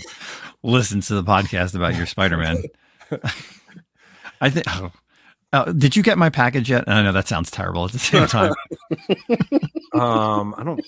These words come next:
Speaker 2: think so.
Speaker 1: All right.
Speaker 2: What did you, what did you send me this time?
Speaker 1: I sent you that Ghost Rider book.
Speaker 2: Oh, yeah, yeah. No,
Speaker 1: But
Speaker 2: no.
Speaker 1: I was the, the other thing. I th-, now that I think about it, when I sent you that Ghost Rider book, I probably should have sent you, like, a ton of Spider-Man books,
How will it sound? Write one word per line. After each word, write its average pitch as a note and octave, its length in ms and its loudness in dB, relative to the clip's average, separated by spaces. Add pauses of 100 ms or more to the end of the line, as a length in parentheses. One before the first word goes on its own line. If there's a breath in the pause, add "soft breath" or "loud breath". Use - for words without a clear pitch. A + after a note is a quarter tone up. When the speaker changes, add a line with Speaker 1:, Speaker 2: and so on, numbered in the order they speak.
Speaker 2:
think F3+ 220 -8
so. D4 220 -10
Speaker 1:
All G#2 480 -2
right. F2 80 -2
Speaker 2:
What A#2+ 100 0
did C3 140 -4
you, C#3 220 -4
what C3+ 120 0
did C#3 100 -6
you C#3 60 -4
send C#3+ 240 -4
me C3 80 -2
this D3+ 220 0
time? E2 240 -16 (180)
Speaker 1:
I C#3 80 0
sent D3+ 240 4
you D#3 60 6
that B2 240 4
Ghost C3 260 4
Rider F2+ 220 0
book. E2+ 220 -4 (280 loud breath)
Speaker 2:
Oh, C#3 160 -2
yeah, F#2+ 220 -2
yeah. E2 160 -10
No, F2 100 -12
Speaker 1:
But C#3 220 4
Speaker 2:
no. C#3 60 0
Speaker 1:
I C#3 100 4
was B2+ 160 0
the, A#2 100 2
the C3+ 300 4
other C3+ 240 6
thing. G2 240 2
I G#2+ 60 4
th-, A#2+ 180 -2
now C3 220 6
that C3 100 4
I A#2+ 80 4
think A#2 160 2
about B2+ 200 4
it, C#3 40 4
when A#2+ 160 4
I G#2 60 4
sent G#2+ 200 0
you A2+ 60 2
that G2+ 80 4
Ghost G2 240 0
Rider G#2 160 4
book, G2+ 160 2
I G2 60 2
probably F#2 240 2
should G2 140 -2
have F2 100 -4
sent F2 180 -4
you, F2 80 -6
like, F2 100 -8
a F#2 60 -8
ton F2+ 220 -8
of E2+ 40 -6
Spider-Man F2 460 0
books, G2+ 320 -2